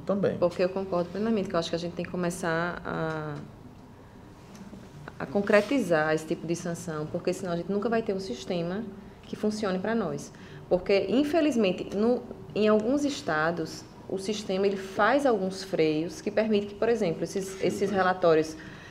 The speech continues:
Speaker 2: zerados não possam ser enviados. O nosso não faz. Então, a gente só vai poder ter alguma, alguma informação real, infelizmente, através desse tipo de punição, né? Que, a,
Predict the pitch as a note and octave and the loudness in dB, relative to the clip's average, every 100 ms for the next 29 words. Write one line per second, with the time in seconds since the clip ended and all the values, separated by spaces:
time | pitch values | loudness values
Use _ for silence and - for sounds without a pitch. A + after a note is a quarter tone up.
0 | - E3 F3+ E3+ F3+ A3 A3 A3+ A3+ A3+ | -2 6 8 8 6 2 2 2 0 2
1 | A3+ C#4 E3+ D3 A3+ B3+ F#3 E3 G#3 A3+ | 2 0 -2 -2 2 4 6 4 2 -2
2 | D4 B3 - - - - - - - F#3 | -4 -8 -8 -10 -16 -18 -18 -18 -8 0
3 | G#3+ G#3+ A3+ A3 - C4 D4 E4 E4+ D4+ | 4 6 4 2 2 4 6 4 4 4
4 | D4+ - - G#3 F3 E3 F3 A#3 C4+ - | 2 0 2 6 8 8 6 2 2 2
5 | F#3+ G3 A3 C4+ C#4 C4 A#3 - A#3+ B3+ | 2 2 2 2 2 4 2 4 2 2
6 | C4 - G3 E3 D#3 E3 A3+ A#3+ E3+ D#3 | 0 -2 0 0 0 0 0 0 0 0
7 | G3+ - - - B3+ E4 D#4 C4 A3+ G#3 | -2 -6 -14 -4 0 2 2 4 4 4
8 | A#3 B3 B3+ G3+ G3+ A#3+ B3 A#3+ A#3+ - | 2 2 2 4 4 2 4 4 4 -2
9 | A3+ A3+ B3+ D4 - F3 D#3+ - - - | -2 -2 -2 -4 -4 -8 -8 -12 -16 -14
10 | - D#3 - - - - - B3 D4 D4 | -8 -8 -8 -14 -16 -6 0 2 2 6
11 | G3+ - | 6 6